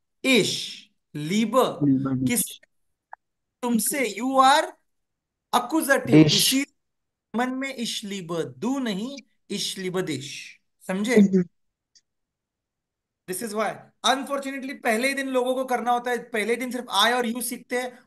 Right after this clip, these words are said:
Speaker 1: और फिर आके मुझे पूछते हैं, पर्सनल मैसेज बोलते कि "सर, इश लीबर दू क्यों नहीं होता है?" भाई उसका टाइम आएगा, समझ रहे हो ना?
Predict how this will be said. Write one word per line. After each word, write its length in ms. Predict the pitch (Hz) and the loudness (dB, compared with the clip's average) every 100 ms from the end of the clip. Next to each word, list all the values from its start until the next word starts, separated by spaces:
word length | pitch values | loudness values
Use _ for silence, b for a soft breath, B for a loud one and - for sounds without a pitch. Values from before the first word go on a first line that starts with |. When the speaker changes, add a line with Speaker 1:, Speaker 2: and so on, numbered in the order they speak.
| - | -6
Speaker 1:
और 160 | 220 | -4
फिर 120 | 226 | 2
आके 220 | 240 214 247 | 2 2 -2
मुझे 220 | 220 233 | -4 -6
पूछते 320 | 233 220 - | -6 -8 -6
हैं, 100 | 226 | -2
पर्सनल 320 | 233 226 311 | -2 -2 -6
मैसेज 220 | 285 247 | -6 -6
बोलते 160 | 226 214 | -6 -8
कि 160 | 208 220 | -10 -8
"सर, 240 | 247 - b - | -8 -8 b -4
इश 240 | 254 - | -2 -2
लीबर 260 | 254 233 240 | -4 0 0
दू 220 | 175 233 | 0 -4
क्यों 220 | 226 202 | -4 -6
नहीं 200 | 185 160 | -6 -6
होता 220 | 139 131 | -8 -12
है?" 120 | - _ _ _ _ | -16 _ _ _ _
भाई 100 | 277 | -2
उसका 220 | 277 - | 0 2
टाइम 320 | 302 262 269 254 | 4 4 4 4
आएगा, 400 | 202 202 135 - | 2 0 -4 -14
समझ 360 | - 165 202 | -10 -6 0
रहे 120 | 220 | 2
हो 60 | 220 | 2
ना? 200 | 143 - | -2 -10